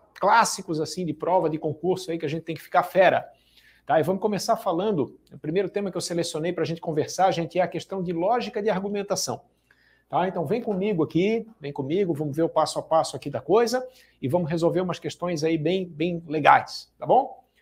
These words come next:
Então, ó, falar um pouquinho de lógica de argumentação, tá? Essa é aquela questão de proposições e conectivos,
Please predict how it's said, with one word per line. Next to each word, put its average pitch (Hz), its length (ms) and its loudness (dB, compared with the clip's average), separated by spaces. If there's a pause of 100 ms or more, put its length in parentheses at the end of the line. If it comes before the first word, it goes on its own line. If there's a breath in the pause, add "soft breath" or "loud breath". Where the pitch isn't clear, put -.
(200)
Então, 220 160 6
ó, 151 320 4 (640)
falar 185 200 4
um 208 60 4
pouquinho 214 240 4
de 202 80 2
lógica 208 340 8
de 190 80 4
argumentação, 180 680 0
tá? 220 340 4 (400 soft breath)
Essa 160 220 4
é - 20 6
aquela 226 200 4
questão 220 340 0
de 196 80 0
proposições 196 960 0
e 190 40 2
conectivos, 214 1040 -2